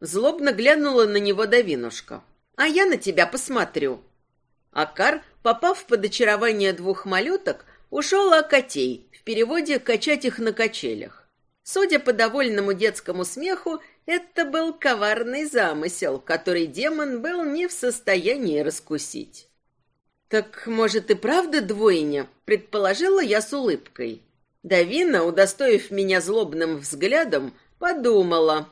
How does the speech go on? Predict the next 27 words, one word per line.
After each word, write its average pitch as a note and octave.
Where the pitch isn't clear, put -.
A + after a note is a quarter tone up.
мотнула G#3
головой F3+
и B3+
велела: C3
«А D#4+
ну-ка, E4
пошли, F3+
проверим». D#3
Встать -
ей E4+
помог F4
Аяр. C3
Она A#3
сама E4
попросила. D#3
Ну, F#4
если B3
просьбой, A3
можно D#4
считать D#4+
недовольное B3
«И E3+
чего A3+
ржешь? G#3+
Лучше D#4+
бы C#4
помог» A3+